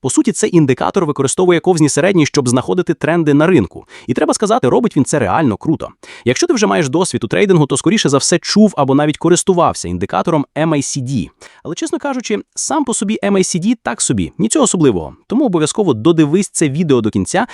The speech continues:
щоб побачити, як я комбіную його з іншими індикаторами, і тоді він показує результат набагато краще. Перше, що треба зробити, це додати M A C D на графік.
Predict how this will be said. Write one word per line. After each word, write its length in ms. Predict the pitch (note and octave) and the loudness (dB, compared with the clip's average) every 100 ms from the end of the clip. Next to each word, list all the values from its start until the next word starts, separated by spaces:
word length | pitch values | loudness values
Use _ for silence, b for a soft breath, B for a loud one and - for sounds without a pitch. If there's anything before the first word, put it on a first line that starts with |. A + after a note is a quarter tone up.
| B | B
щоб 240 | - - D#4 | -8 -4 0
побачити, 380 | A3 B3 - G#2+ | 0 0 0 -2
як 260 | A#3 A#3+ | 0 -2
я 60 | F3+ | -2
комбіную 600 | - E3 D3 E3+ G3+ D#3+ | 2 2 4 2 2 2
його 220 | B2+ E3+ | 2 2
з 140 | B2+ - | 0 2
іншими 420 | G#3 A3+ - G2 | 4 4 4 0
індикаторами, 640 | F2+ E2+ C3 F#3 F3 E3+ B B | 0 -2 -2 0 0 -2 B B
і 60 | G3+ | -4
тоді 320 | E3+ C#3 B3 | -2 4 4
він 140 | F#3 A3 D3 | 4 2 0
показує 380 | - F#3 D#3+ | 0 0 0
результат 360 | B2 A2 G2 G2+ | 0 -2 -4 -2
набагато 640 | A2+ A2+ G#2+ F2+ - - B2 | 0 2 0 -2 -2 -4 -4
краще. 440 | - B1+ - - - | -6 -8 -10 -14 -12
Перше, 360 | C3 F3+ - D3 | -10 -8 -8 -10
що 160 | - | -8
треба 300 | C3 C3+ A2+ | -8 -6 -6
зробити, 540 | F#2+ G2+ D#3 A3 F2 D2+ _ | -6 -4 -4 -4 -6 -14 _
це 160 | - A#2 | -4 -2
додати 440 | A#2 G#3 E3 C#3 B2 | -2 -2 -4 -4 -2
M 160 | A#2 - | -4 -2
A 140 | C3 | -2
C 260 | A#2 - A#2 | -2 -2 -2
D 260 | G2+ F3 - | 0 -2 0
на 180 | B2+ A#2+ | -2 0
графік. 500 | C#3+ F#2+ - - | -2 -4 -8 -20